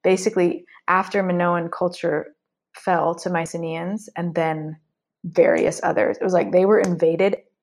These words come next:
ever since until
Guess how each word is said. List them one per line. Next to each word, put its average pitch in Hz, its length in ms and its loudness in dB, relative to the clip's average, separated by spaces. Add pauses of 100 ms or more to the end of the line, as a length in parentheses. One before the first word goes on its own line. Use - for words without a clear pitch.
(200)
ever 190 240 6
since 190 680 -2 (380)
until 190 640 4